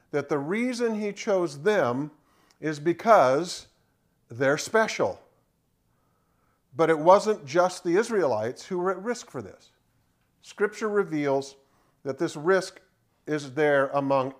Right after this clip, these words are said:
everyone who receives God's mercy. And so I'd like us to look now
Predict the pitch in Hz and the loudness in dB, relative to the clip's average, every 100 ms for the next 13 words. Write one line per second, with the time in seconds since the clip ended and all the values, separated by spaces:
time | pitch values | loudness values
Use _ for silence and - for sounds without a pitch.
0 | - 190 214 220 190 143 113 104 95 _ | 4 4 4 -2 -4 -6 -6 -8 -14 _
1 | _ - 170 139 131 - 147 113 101 104 | _ -8 -6 -6 -8 -10 -10 -10 -14 -20
2 | - _ _ _ _ _ 123 127 123 120 | -20 _ _ _ _ _ -4 0 0 -2
3 | 123 117 - - _ _ _ _ _ _ | -6 -8 -14 -20 _ _ _ _ _ _
4 | - 139 135 226 185 190 240 240 - 196 | -14 -4 4 8 8 8 6 4 -4 -2
5 | 190 170 170 147 139 | -2 -2 0 0 -2